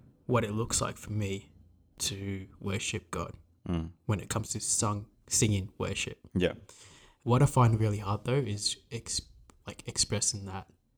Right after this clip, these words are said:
Speaker 1: when no one else around you
Speaker 2: He's
Speaker 1: is
Speaker 2: doing it.
Speaker 1: doing it.
Speaker 2: Yeah.
Speaker 1: So I find that really hard
Speaker 2: Mm.
Speaker 1: at the church that I'm in.
Speaker 2: Yes.
Speaker 1: So that's where, for me, it's like, if you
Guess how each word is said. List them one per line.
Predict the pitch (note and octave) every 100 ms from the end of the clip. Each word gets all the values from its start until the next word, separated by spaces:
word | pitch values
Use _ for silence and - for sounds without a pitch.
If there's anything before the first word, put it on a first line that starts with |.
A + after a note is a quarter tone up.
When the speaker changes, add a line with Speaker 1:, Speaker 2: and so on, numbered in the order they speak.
| _ -
Speaker 1:
when | G2 G2+ A#2
no | A2 G#2
one | G2+ G2+
else | G2 -
around | G2 F#2 G#2
you | F2 F#2 - _ _ _ _ -
Speaker 2:
He's | F2
Speaker 1:
is |
Speaker 2:
doing | - E2 D2+
it. | -
Speaker 1:
doing | G#2+ D#2+
it. | -
Speaker 2:
Yeah. | E2 D2 C#2+ D2 - _ -
Speaker 1:
So | - G#2+
I |
find | B2+ D#3+ D3
that | B2+
really | A2 G2+ G2+
hard | G#2+ A#2+ G2 - -
Speaker 2:
Mm. | F2+ D#2
Speaker 1:
at |
the | D2+
church | - G2 -
that | F#2+
I'm | G2
in. | G#2 D3 - -
Speaker 2:
Yes. | D#2+ D#2 - -
Speaker 1:
So | - A#2+ -
that's | - D3 - -
where, | B2+ A#2+
for | -
me, | C3 D3+
it's | D3 C#3+
like, | A#2 -
if | B2+ C3+
you | C#3+ D3 C#3+